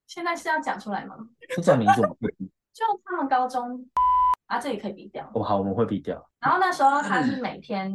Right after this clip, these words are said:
Speaker 1: <clears throat> 因为我们学校在比较偏远嘛，然后他就会每天载完他女朋友后，然后跟我约在他女朋友学校旁边，然后再载我上山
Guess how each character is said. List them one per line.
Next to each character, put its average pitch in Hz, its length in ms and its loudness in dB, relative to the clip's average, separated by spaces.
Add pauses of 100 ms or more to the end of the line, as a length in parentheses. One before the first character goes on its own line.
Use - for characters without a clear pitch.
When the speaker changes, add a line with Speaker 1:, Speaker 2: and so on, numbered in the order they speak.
(140)
Speaker 1:
<clears throat> - 120 -20
因 294 140 -6
为 330 40 -2
我 233 140 -2
们 160 240 -12 (260)
学 190 220 -6
校 208 500 -2
在 - 120 -6
比 - 80 -8
较 180 80 -4
偏 170 240 -8
远 180 260 -6
嘛， - 160 -20 (320)
然 202 100 0
后 277 160 4
他 262 160 -2
就 233 200 -4
会 220 320 -2
每 175 180 -12
天 185 380 -8
载 202 180 -2
完 160 160 -4
他 175 220 -8
女 165 200 -16
朋 160 160 -12
友 156 200 -8
后， - 360 -8 (120)
然 190 120 2
后 190 80 0
跟 233 120 0
我 185 160 0
约 196 160 0
在 190 340 -2 (180)
他 226 200 0
女 220 160 -8
朋 196 120 -6
友 175 160 -4
学 165 160 -10
校 185 200 -2
旁 160 260 -6
边， 180 320 -10 (100)
然 175 140 0
后 160 60 0
再 202 120 0
载 196 200 -2
我 - 100 -8
上 - 240 -8
山 - 240 -14